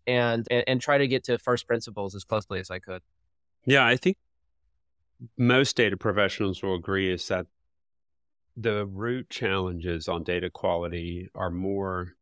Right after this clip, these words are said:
Speaker 2: <laughs> more centered around how we have chosen to work together and less on the systems themselves. So as you are, you know, taking these early steps, or, you know,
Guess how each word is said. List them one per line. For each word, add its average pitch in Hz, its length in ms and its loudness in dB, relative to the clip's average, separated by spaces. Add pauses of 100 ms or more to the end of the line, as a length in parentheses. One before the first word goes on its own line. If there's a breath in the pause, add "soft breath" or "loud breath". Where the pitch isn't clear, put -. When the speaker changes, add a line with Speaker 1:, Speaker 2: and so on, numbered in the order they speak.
(140)
Speaker 2:
<laughs> 120 220 -8
more 110 240 0
centered 107 440 -2
around 87 380 0
how 104 240 2
we 98 160 4
have 87 120 2
chosen 85 420 0
to - 120 -6
work 87 240 -4
together 87 500 -2
and 85 140 -2
less 85 240 -2
on 82 120 -4
the 80 80 -6
systems 85 520 -6
themselves. - 640 -4 (460)
So 156 180 0 (480)
as 143 280 4
you 127 220 2
are, 98 600 6 (500)
you 104 80 0
know, 87 80 0
taking 107 380 -2
these 95 200 0
early 95 260 2
steps, - 680 -2 (100)
or, 117 220 -8 (160)
you 95 200 -2
know, 78 80 -8